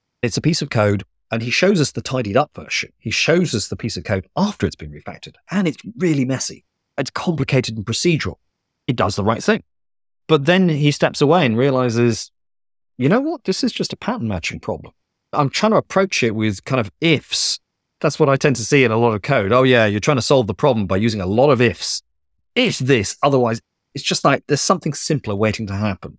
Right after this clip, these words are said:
and you just don't know what it is. He reveals that. It's one of those things of, like, take the foot off the pedal, and a lot of things get solved. So thinking is important in software development. Therefore, you've got to learn there are different ways of thinking, and some of those are not about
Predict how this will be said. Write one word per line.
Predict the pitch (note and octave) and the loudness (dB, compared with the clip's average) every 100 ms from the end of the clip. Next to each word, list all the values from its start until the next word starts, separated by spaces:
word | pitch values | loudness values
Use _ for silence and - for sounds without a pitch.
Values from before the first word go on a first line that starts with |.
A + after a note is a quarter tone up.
| - | -8
and | B2+ | -4
you | E3 | -2
just | F3+ - | -2 -4
don't | E3+ | -6
know | |
what | E3+ | -4
it | F3 | -2
is. | F#3+ - - - _ _ _ | -2 -2 -6 -14 _ _ _
He | C#3 D3+ C#3 C3+ | 2 4 2 -2
reveals | A#2 C3 D#3+ C#3+ - | -2 2 4 4 2
that. | D#2+ | -6
It's | - | -6
one | B2+ | -8
of | B2+ | -8
those | A#2 - | -8 -10
things | C#3 G#2+ | -10 -10
of, | G#2+ | -10
like, | F#2+ - | -12 -12
take | - - C#3 - - | -8 -2 -2 -4 -14
the | A2 | -14
foot | - - - - | -6 -4 -4 -4
off | F#2+ | -10
the | - | -10
pedal, | - - G#2+ E2 - _ | -12 -6 -6 -6 -14 _
and | G#2 G2+ | -2 0
a | |
lot | F#2+ G#2+ A#2 | 2 2 0
of | |
things | - G#2 | 0 -4
get | - - | -4 -6
solved. | - B2+ E2+ - _ _ _ _ _ | -4 -2 -4 -8 _ _ _ _ _
So | - D3+ A2+ - | -2 0 0 -2
thinking | - G3+ - D3 | 0 2 2 2
is | B2 | 2
important | A#2+ - D3+ A2 | 2 2 2 0
in | G2 | -2
software | - G#2 - F#2+ | 0 -2 -2 -6
development. | F2+ G2 F#2 F2+ G#2 - _ _ - | -2 -4 -4 -10 -12 -14 _ _ -6
Therefore, | G#2+ G#2+ - A#2 | -2 0 0 -2
you've | G#2+ | 0
got | A#2 | -2
to | G#2+ | 0
learn | G#2+ A#2+ G2+ | 2 4 2
there | G2 | 0
are | F#2+ | -2
different | G2 A2 | -4 -6
ways | F#2+ F2+ | -6 -6
of | F2 | -6
thinking, | - G#2+ - F2 | -6 -6 -8 -12
and | F2+ | -8
some | - - D3 D3 | -4 -2 0 0
of | |
those | A2+ G2+ F#2+ | 2 0 0
are | |
not | F#2+ G2+ G#2+ | -2 -2 -2
about | G2 G#2 | -2 -4